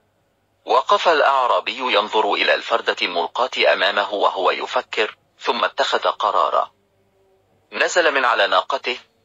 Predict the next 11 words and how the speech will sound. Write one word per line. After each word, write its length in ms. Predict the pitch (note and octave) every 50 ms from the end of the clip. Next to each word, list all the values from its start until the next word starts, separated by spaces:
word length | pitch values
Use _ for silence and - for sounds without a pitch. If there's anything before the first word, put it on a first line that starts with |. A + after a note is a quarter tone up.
| _ _
وربطها 640 | - - A#2 A#2+ B2+ B2+ F3+ - G3 F#3 D#3+ D3+ B2+
بما 240 | A2+ A2 G#2+ G#2 E2
عليها 500 | E2+ F#2 F2 - G#2+ - A2 A2+ G#2+ G2
من 180 | F#2+ F#2 F2
بضاعة 520 | - - - G2+ G#2+ A2+ A#2 A2+ - G#2+ F2+
في 240 | - - F#2+ E2
أقرب 320 | D#2+ - - A2 G#2 - F2+
شجرة، 500 | - - G#2+ G2+ - F#2+ F#2+ F#2+ - - - _ _ _ _ _ _ -
وحمل 520 | - A2+ - - - E3 E3 D#3+ C3+ B2
فردة 340 | - - C3+ - - A#2 A2 -
الخف، 500 | G2 F2 - - C3+ - - - -